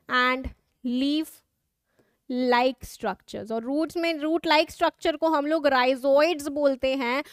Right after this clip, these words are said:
और यहाँ पे आपके कौन आ जाते हैं, mosses, marcantia, marsilia, सॉरी marcantia, मैं यहाँ पे थोड़ी सी कंफ्यूज हो रही हूँ यार, एक सेकंड, मुझे एग्जांपल्स एक बार देखने दीजिए,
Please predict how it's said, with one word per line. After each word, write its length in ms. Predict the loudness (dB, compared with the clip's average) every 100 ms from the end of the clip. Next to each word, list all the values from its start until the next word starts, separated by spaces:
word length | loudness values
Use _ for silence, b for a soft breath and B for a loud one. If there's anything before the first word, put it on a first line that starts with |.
| B -4
और 120 | -2
यहाँ 380 | 0 0 2 0
पे 140 | 2 4
आपके 340 | 4 2 -4
कौन 380 | -2 2 4 4
आ 120 | 2 2
जाते 320 | 0 2 2
हैं, 160 | 2 0 -6 _ _
mosses, 680 | -2 2 2 2 0 0 -4 -14 _ _ _ _ _ _ _ _ _ _ _ _ _ _ _ _ _ _ _ _ _ _ _ _ _ _ _ _ _ -4
marcantia, 1000 | 4 4 4 2 0 0 -2 2 2 0 -4 _ _ _ _ _ _ _ _ _ _ _ _ _ _ _ _ _ _
marsilia, 640 | -2 2 2 -2 -2 0 0
सॉरी 240 | 0 -2
marcantia, 580 | -2 -4 -4 -4 -6 -6
मैं 200 | -4 -4
यहाँ 200 | -2 -4
पे 120 | -4 -6
थोड़ी 300 | -4 -4 -4
सी 120 | -6
कंफ्यूज 400 | -8 -8 -6 -6
हो 100 | -4
रही 100 | -6
हूँ 80 | -8
यार, 200 | -8 -10
एक 120 | -12
सेकंड, 260 | -12 -12 -12
मुझे 220 | -8 -8
एग्जांपल्स 540 | -8 -8 -6 -2 -2
एक 160 | -2 -4
बार 100 | -6
देखने 320 | -6 -8 -8
दीजिए, 320 | -8 -8 -10